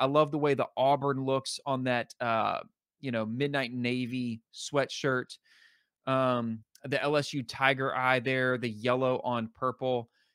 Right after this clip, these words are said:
Guys, head on over, check this stuff out. It all looks really good. And like I said, I just make a little bit. No ad reads on this podcast.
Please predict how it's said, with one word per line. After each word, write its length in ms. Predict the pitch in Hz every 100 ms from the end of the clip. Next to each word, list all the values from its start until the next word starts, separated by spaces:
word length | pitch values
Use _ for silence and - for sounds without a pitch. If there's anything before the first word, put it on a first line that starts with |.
| _
Guys, 260 | 160 147 123 -
head 340 | - 175 185
on 200 | 165 143
over, 340 | 135 139 127
check 300 | 120 - 147
this 160 | 143 135
stuff 320 | - 127 120
out. 240 | 120 117 -
It 120 | 131
all 160 | 139 151
looks 260 | 139 -
really 240 | 135 131 127
good. 400 | 123 120 117 113 131
And 100 | 127
like 160 | 123
I 40 | 120
said, 340 | - 117 110 - _
I 140 | 127 139
just 160 | 143
make 160 | 160 147
a 60 | 143
little 220 | 139 139
bit. 320 | 139 135 131 _ _ -
No 260 | 143 160 156
ad 300 | 160 160 151
reads 300 | 156 147 147
on 160 | 139
this 180 | 139 135
podcast. 880 | - 139 131 - 139 127 120 117